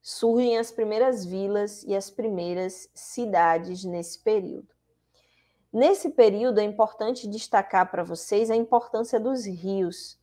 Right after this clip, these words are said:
porque a agricultura só vai ser possível de ser desenvolvida próximo ao leito dos grandes rios.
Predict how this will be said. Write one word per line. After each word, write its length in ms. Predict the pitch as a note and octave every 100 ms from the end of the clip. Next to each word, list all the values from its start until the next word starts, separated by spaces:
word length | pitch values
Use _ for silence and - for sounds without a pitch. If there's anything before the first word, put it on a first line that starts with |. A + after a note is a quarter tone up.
| _ _ _ _
porque 400 | - B3+ B3 A#3
a 120 | A3+ A#3+
agricultura 760 | A#3 C#4+ - D4+ - A3 A3+
só 180 | A3+ G#3+
vai 140 | G#3
ser 180 | A3+ A#3
possível 640 | B3+ D#4 - B3+ C4+ B3
de 80 | A#3+
ser 240 | - A#3
desenvolvida 760 | G#3 G#3 G#3 G3 G3 F#3+ G3+ A3
próximo 600 | - - G#3+ A#3 - A#3+
ao 140 | A#3
leito 340 | G#3+ F#3+ G3+ G#3+
dos 220 | A3 A3
grandes 540 | F#3+ G3+ A3 B3+ A#3+
rios. 720 | F3 E3 F#3 G3 F3+ - -